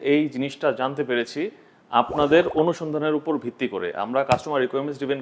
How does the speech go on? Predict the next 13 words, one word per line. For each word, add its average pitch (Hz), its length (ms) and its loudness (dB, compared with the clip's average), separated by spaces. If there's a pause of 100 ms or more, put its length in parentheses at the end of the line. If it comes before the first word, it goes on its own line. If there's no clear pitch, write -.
কোম্পানি, 120 240 -8 (100)
আপনারা 135 240 -4
আমাদের 123 220 -4
কাছে 127 140 -4 (100)
সুইস 160 220 0
আরেবিয়ানের 156 460 0
বেশ - 160 0
কিছু 180 220 -4
পারফিউম 147 340 0
নিয়ে 139 140 -4 (640)
কোয়েরি 175 320 10
করেছিলেন, 151 360 4 (140)
প্রি 151 80 4